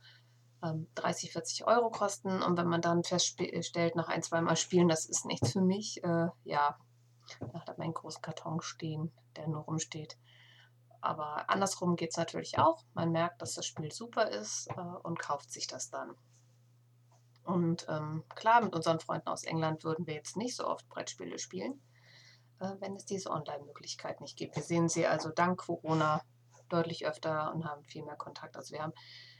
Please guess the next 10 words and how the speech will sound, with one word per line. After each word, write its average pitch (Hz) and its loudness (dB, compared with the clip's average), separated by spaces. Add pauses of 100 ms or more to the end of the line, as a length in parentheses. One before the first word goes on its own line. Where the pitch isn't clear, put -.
(100)
ganz 170 4
viel 151 -2
Flügelschlag 277 0
gespielt. 247 -2 (160)
Das 180 -4
ist - -8
ein 160 0
super 208 -2
schönes 190 -4
Spiel, 185 -4